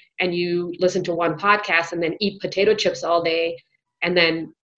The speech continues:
don't eat the rest of the day, it's just not gonna give you the a-, adequate fuel you need in order to become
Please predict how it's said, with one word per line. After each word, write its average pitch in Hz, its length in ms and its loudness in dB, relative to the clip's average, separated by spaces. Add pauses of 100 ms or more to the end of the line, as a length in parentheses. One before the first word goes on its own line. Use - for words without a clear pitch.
(120)
don't 196 280 8
eat 196 160 0
the 180 80 4
rest 196 280 2
of 170 120 0
the 175 100 6
day, 156 280 4
it's 165 180 -4
just 185 200 -2
not 170 160 2
gonna 160 180 -2
give 165 200 0
you 180 80 6
the 165 200 0
a-, - 60 -8 (140)
adequate 170 400 2 (120)
fuel 180 320 6
you 160 140 -4
need 143 420 -6
in 165 100 -6
order 165 260 2
to 160 320 -4
become 165 580 -2